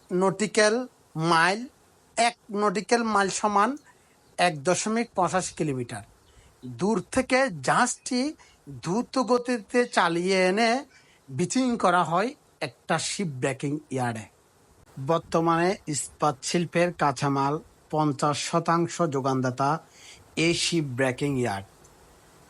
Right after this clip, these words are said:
কারখানাগুলো শিপ ব্রেকিং ইয়ার্ড, লৌহজাত কাঁচামালের উপর নির্ভরশীল এবং পরিস্থিতিতে সম্ভাবনায়-,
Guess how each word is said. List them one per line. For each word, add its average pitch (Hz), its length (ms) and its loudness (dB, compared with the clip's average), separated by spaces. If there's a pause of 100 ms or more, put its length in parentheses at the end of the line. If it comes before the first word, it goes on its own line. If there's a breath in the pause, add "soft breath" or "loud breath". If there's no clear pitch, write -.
কারখানাগুলো 170 680 2
শিপ 160 300 -2
ব্রেকিং 147 460 0
ইয়ার্ড, 165 280 2 (220)
লৌহজাত 156 640 0
কাঁচামালের 143 640 0
উপর 147 360 -2 (380 loud breath)
নির্ভরশীল 160 720 2 (140)
এবং 156 340 2 (400)
পরিস্থিতিতে 175 840 0 (460 loud breath)
সম্ভাবনায়-, 180 760 2